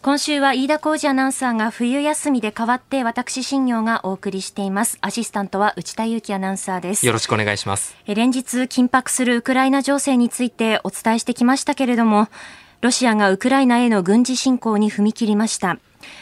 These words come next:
Speaker 1: 今までに入った情報をお伝えします。共同通信によりますと、ロシア軍は二十四日、ウクライナに侵攻し、首都キエフなど各地の軍事施設をミサイルで空爆しました。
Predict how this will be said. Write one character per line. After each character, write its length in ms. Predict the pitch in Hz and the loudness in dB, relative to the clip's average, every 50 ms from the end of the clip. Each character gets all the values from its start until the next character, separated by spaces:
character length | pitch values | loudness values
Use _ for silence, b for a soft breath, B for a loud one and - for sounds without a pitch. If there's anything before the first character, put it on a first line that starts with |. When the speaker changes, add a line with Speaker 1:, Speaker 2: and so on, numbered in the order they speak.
| B B B | B B B
Speaker 1:
今 180 | B 214 240 254 | B 4 4 4
ま 120 | 254 269 | 4 4
で 100 | 254 254 | 2 2
に 100 | 220 208 | 2 2
入 120 | 208 202 254 | 0 0 -2
っ 60 | 247 | -2
た 120 | - 233 | -2 -4
情 200 | 214 214 220 220 | -2 -2 -2 -2
報 200 | - 220 226 220 | -2 -2 -2 0
を 120 | 226 214 - | -2 -2 -4
お 40 | - | -6
伝 260 | - - - 185 175 | -12 -10 -8 -6 -6
え 40 | 175 | -6
し 140 | - - - | -6 -6 -6
ま 140 | 170 170 180 | -4 -4 -2
す。 260 | - - - - - - _ B B B B B B B B B B | -2 -2 -2 -4 -8 -14 _ B B B B B B B B B B
共 160 | - 254 247 | -2 0 0
同 120 | 233 262 254 | 2 0 -2
通 200 | - - 269 277 | -2 -2 -2 -2
信 180 | - - 254 | 0 2 2
に 80 | 240 226 | 4 4
よ 60 | 214 | 2
り 100 | 220 220 | 2 2
ま 140 | 220 233 240 | 2 2 0
す 160 | - - - | 0 -4 -2
と、 220 | - 208 196 185 170 | 2 2 4 4 4
ロ 100 | 196 202 | 2 0
シ 200 | - - 254 269 | 0 0 2 2
ア 100 | 262 262 | 4 4
軍 240 | 240 233 220 202 190 | 4 2 2 2 2
は 160 | 185 170 165 | 0 0 2
二 160 | 170 196 247 | 2 2 0
十 320 | 247 - - 214 190 175 156 | 0 0 -2 -2 -2 -4 -4
四 180 | 160 170 165 - _ | -6 -8 -8 -8 _
日、 220 | - - 185 - - | 0 2 2 2 0
ウ 80 | - 180 | -2 -2
ク 120 | - 247 | 0 0
ラ 140 | 247 262 254 | 2 2 2
イ 40 | 240 | 2
ナ 80 | 226 | 2
に 80 | 208 196 | 0 0
侵 260 | 185 - - 220 214 | -2 -2 0 0 0
攻 200 | - - 208 202 | 0 -2 -2 -2
し、 320 | 196 - - 175 175 170 B B B B | -2 -4 -4 -4 -4 -4 B B B B
首 180 | B - - - | B -8 -4 -2
都 160 | - 269 254 - | 0 0 0 0
キ 160 | - - 269 | -2 0 0
エ 100 | 285 277 | 0 0
フ 160 | - - 240 | 0 0 0
な 140 | 226 233 226 | 2 2 2
ど 120 | 208 180 | 0 -2
各 260 | 175 - 254 285 - | -2 -2 -4 -6 -6
地 140 | - - 277 | -2 0 2
の 140 | 254 220 185 | 2 2 2
軍 220 | 156 180 214 247 | 2 2 2 2
事 160 | 254 269 277 247 | 2 2 0 -4
施 80 | - | -4
設 260 | - 269 247 - - | -4 -4 -4 -2 -2
を 80 | 190 170 | -2 -2
ミ 140 | 165 165 165 | -2 -2 -2
サ 180 | - - 269 | 0 0 0
イ 60 | 269 262 | 0 0
ル 100 | 226 208 | -2 -4
で 100 | 170 151 | -4 -6
空 240 | - - 202 214 | -6 -2 -2 -2
爆 200 | 208 233 196 - | 0 -2 -2 -4
し 140 | - - 202 | -6 -4 -4
ま 100 | 180 180 | -4 -4
し 80 | - - | -6 -6
た。 180 | - 156 143 | -8 -8 -8